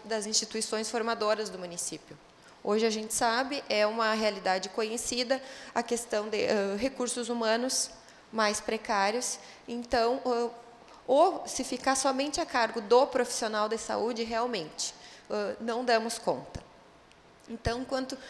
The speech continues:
à uni-, atenção primária, planejamento familiar,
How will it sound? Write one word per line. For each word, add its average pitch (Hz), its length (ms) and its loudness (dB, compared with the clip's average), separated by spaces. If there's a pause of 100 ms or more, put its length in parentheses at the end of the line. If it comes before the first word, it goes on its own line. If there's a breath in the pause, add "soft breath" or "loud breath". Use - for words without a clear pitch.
(180 loud breath)
à - 60 -4
uni-, 254 140 2
atenção 254 440 -2
primária, 214 480 0
planejamento 240 580 -4
familiar, 196 560 -2